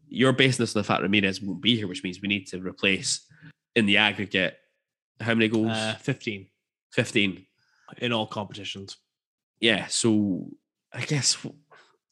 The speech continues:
Speaker 1: what we're looking at here
Speaker 2: Sixteen, actually, 'cause Jet will be away as well.
Speaker 1: True. Yeah, we need to, we need to replace sixteen goals in the aggregate.
Speaker 2: <laughs>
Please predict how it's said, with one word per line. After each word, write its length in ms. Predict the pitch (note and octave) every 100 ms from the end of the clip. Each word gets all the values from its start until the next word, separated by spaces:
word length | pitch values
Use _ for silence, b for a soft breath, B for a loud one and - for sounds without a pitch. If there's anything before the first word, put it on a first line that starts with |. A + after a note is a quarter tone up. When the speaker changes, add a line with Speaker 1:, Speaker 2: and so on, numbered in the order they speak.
| -
Speaker 1:
what 120 | C#3
we're 60 | C3
looking 200 | C#3 D3
at 60 | F#2+
here 40 | F#2+
Speaker 2:
Sixteen, 420 | - - A2 G#2
actually, 320 | G2+ - G2+
'cause 200 | G#2 G2+
Jet 220 | A2 A2
will 60 | -
be 80 | G2+
away 160 | F#2+ F#2+
as 120 | F2+
well. 240 | F#2+ - _ _ _ _ _ _ -
Speaker 1:
True. 200 | A2+ F2 - _
Yeah, 100 | - F#2+
we 60 |
need 120 | G2+ F#2+
to, 200 | G2 - -
we 80 | G#2
need 180 | G2 F#2+
to 200 | G2+ F#2
replace 320 | F#2+ - F#2 -
sixteen 380 | G2 - F#2+
goals 280 | F#2+ F#2+ F#2
in 60 | F#2
the 80 | F#2
aggregate. 400 | F#2 F#2 G2
Speaker 2:
<laughs> 40 | -